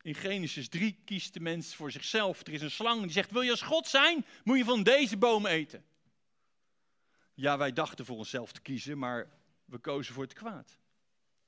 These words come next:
En het kwaad kreeg grip in deze wereld, de zondeval kwam en we misten ons doel. Het woordje zonde betekent je doel missen.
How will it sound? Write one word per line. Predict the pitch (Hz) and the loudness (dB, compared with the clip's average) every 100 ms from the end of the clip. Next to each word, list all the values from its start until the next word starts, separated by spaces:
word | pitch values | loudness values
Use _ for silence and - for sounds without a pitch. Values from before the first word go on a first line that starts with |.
| _ _ _ _ | _ _ _ _
En | 131 | -14
het | 120 | -12
kwaad | - 185 196 - | -4 -2 -2 -4
kreeg | 156 | -10
grip | - 190 190 | -6 -8 -6
in | 160 | -6
deze | 131 - | -6 -6
wereld, | 120 180 208 196 165 | -8 -6 -6 -8 -12
de | |
zondeval | 135 185 208 190 180 190 165 | -10 -8 -6 -8 -4 -6 -4
kwam | 180 185 185 | -4 -4 -4
en | 156 | -6
we | 170 | -6
misten | 170 - 175 | -8 -8 -12
ons | 135 120 | -12 -8
doel. | 202 170 123 98 _ _ _ | -6 -6 -8 -12 _ _ _
Het | - | -14
woordje | 147 - 117 | -14 -12 -10
zonde | 147 165 143 | -8 -8 -10
betekent | 117 147 131 123 | -8 -6 -6 -8
je | 135 113 | -12 -10
doel | 160 180 | -8 -8
missen. | 123 104 - | -8 -10 -12